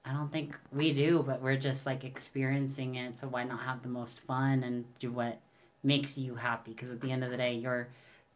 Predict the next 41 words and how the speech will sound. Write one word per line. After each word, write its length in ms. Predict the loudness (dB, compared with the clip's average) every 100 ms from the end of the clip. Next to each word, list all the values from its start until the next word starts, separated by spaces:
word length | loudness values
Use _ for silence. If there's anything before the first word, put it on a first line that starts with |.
| _ _ 2
you 180 | 8
only 200 | 8 8
got 180 | 6 6
one 160 | 4 2
skin 460 | 0 -2 0 2
and, 140 | 2 2
like, 200 | -2 -8 -4
you're 380 | -2 0 -4 -6
in 200 | 2 4
that 260 | 6 2 -4
skin. 300 | -8 -4 -4 -6 -14
Like, 160 | -10 -4
I'll 140 | -2
never 440 | -2 -4 -2 -2 -2
have 200 | -2 0
your 200 | 0 0
experience 520 | -2 -4 -2 -2 -2
and 100 | -4
you'll 240 | -4 -6 -10 -10 -2
pro-, 200 | 2 2
hopefully 460 | 2 0 2 2 4
<laughs> 100 | 4
never 140 | 6
have 140 | 4
mine. 320 | 6 8 8 6
But, 260 | 4 4 -2 -16 -18 -18 -2 6
um, 580 | 10 10 10 6 2 -2 -18 _ _ _ _ _ _ -20 -20 _
but, 180 | 6 6
you 80 | 8
know, 160 | 6
we 100 | 6
just, 220 | 4 2 4
like, 240 | 4 4
go 160 | 6 6
with 160 | 4
the 80 | 0
flow 320 | -4 0 4
and 120 | 4 2
just 180 | -2 0
let 180 | 0 2
our, 400 | 2 2 2 -2